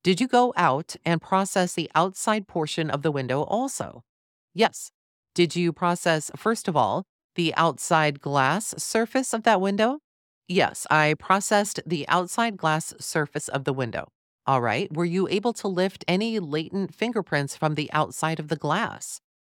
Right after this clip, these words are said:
I was not able to recover any there. Let's talk about the bottom portion of the frame. Now that faces outside, okay? Okay.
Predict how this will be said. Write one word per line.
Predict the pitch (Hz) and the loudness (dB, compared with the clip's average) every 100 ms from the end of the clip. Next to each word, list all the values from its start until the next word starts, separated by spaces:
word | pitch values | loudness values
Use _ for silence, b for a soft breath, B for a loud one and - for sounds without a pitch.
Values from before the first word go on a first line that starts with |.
| _ _ _ - | _ _ _ 0
I | 156 156 | 2 4
was | 151 - | 2 0
not | 165 196 226 | 0 2 2
able | 175 175 180 | -2 -2 -4
to | - | -4
recover | 202 202 - 160 160 151 | -4 -2 0 0 0 0
any | 139 135 | 0 -2
there. | 127 131 98 - - _ _ _ _ _ _ _ _ - | 0 0 0 -4 -18 _ _ _ _ _ _ _ _ -2
Let's | 175 240 - | 4 4 2
talk | - 240 | -2 -2
about | 196 170 170 | 4 4 4
the | 170 | 2
bottom | 147 151 170 165 | 4 4 4 0
portion | - 151 - 135 | -2 -4 -2 -4
of | 127 131 | -4 -4
the | 131 | -2
frame. | 139 107 101 143 143 - | -2 -2 -4 -10 -10 -2
Now | 160 156 151 | 2 4 4
that | 165 202 - | 4 2 2
faces | 208 202 - 160 - | 0 0 -2 -4 2
outside, | 143 - 135 87 - - _ _ | 0 2 0 0 -4 -20 _ _
okay? | 147 160 170 262 - _ _ _ | -2 2 2 0 -8 _ _ _
Okay. | 139 127 123 139 | -4 0 0 0